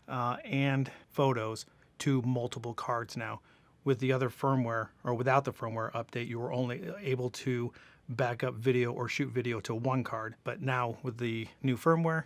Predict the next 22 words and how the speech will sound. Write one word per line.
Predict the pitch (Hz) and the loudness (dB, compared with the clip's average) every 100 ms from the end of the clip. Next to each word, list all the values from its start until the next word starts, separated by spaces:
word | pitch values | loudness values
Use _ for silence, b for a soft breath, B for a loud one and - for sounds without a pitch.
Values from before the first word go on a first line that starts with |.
| - | -4
you | 127 | -2
can | 139 127 131 240 - - | 2 2 0 -4 -14 -2
record | 139 127 - 123 - | 0 0 0 -2 0
to | 131 120 | 0 2
multiple | 117 113 120 120 | 0 -2 -6 -8
cards. | - 117 117 - B B B | -6 -6 -6 -10 B B B
So | - 135 | 0 2
my | 127 | 2
record | 120 123 - 143 | 0 0 4 4
option | 135 127 - 127 | 2 -2 -2 -6
for | 117 - | -6 -8
photo | - 147 156 156 | -4 0 0 -2
is | 120 113 | -4 -6
to | - 131 120 120 | -4 -2 -2 -4
multiple | 127 117 113 113 113 | -4 -4 -4 -6 -10
cards, | - 151 175 202 - - | -4 -2 -2 -4 -12 -6
and | 123 | -2
my | 120 117 | 0 0
record | 117 120 117 139 135 | -2 -4 0 2 2
option | 123 123 - 123 | 0 -2 -2 -6
for | 113 120 | -4 -6
video | 113 131 139 139 143 | -2 2 2 2 -2